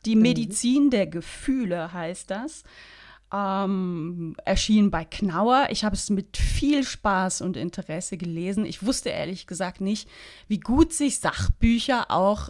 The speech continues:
Speaker 1: äh, im Bett als Bettlektüre
Speaker 2: <laughs>
Speaker 1: eignen, muss ich ehrlich gestehen. Echt super. Und,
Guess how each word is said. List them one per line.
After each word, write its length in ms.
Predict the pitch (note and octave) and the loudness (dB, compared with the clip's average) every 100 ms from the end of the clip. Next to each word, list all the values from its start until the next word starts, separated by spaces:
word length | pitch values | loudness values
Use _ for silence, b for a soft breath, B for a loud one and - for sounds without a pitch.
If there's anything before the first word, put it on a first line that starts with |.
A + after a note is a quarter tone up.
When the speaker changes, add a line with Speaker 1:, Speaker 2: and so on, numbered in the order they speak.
| - | 0
Speaker 1:
äh, 300 | F#3+ F#3+ - | 0 2 0
im 140 | G3 | 0
Bett 320 | - F#3+ - G3 | 2 0 0 -2
als 160 | F3+ | -2
Bettlektüre 800 | - F#3 G3 - - - F3+ D4+ | -2 -4 -4 -8 -8 -4 0 2
Speaker 2:
<laughs> 40 | - | 4
Speaker 1:
eignen, 380 | - G#3 G#3 | 2 0 0
muss 220 | G#3 G3 F#3+ | 2 0 -4
ich 180 | - - - | -12 -8 6
ehrlich 420 | G#3 G#3 F#3 - | 6 6 0 -8
gestehen. 560 | - - D#3+ E3+ A3 B B B B B B B | -10 -8 -8 -6 -6 B B B B B B B
Echt 400 | G3+ G3+ A#3 - | 6 8 6 0
super. 520 | G#3+ A3 - B3+ D4+ - | -4 -4 -2 -2 -2 -2
Und, 460 | A#3+ D4+ F4+ G#4 | 2 4 4 2